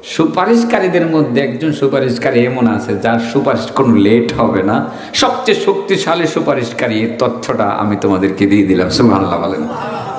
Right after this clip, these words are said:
নবী কিন্তু সেই সুপারিশকারী তথ্য দিছেন।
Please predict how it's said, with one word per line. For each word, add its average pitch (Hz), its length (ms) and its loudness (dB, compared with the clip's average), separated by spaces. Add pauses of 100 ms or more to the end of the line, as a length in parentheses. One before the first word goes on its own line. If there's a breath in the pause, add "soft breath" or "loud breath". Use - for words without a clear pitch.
(100)
নবী 156 180 2
কিন্তু 156 400 0
সেই 165 260 0
সুপারিশকারী 147 760 0
তথ্য 135 300 -2
দিছেন। 131 440 2